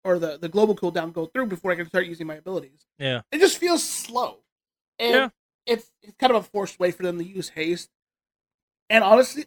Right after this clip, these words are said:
Speaker 1: I don't know what the fuck these developers are doing now. Like, I'm looking at some of the changes they announced for hotfixes for Enhancement Shaman, for example. And it's like, "Hey, we know there's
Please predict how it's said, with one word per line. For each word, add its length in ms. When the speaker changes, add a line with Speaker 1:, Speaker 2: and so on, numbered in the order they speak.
Speaker 1:
I 80
don't 160
know 80
what 140
the 60
fuck 240
these 120
developers 460
are 180
doing 160
now. 140
Like, 280
I'm 160
looking 180
at 80
some 120
of 40
the 80
changes 320
they 140
announced 320
for 100
hotfixes 540
for 100
Enhancement 420
Shaman, 460
for 100
example. 460
And 100
it's 100
like, 120
"Hey, 540
we 140
know 220
there's 420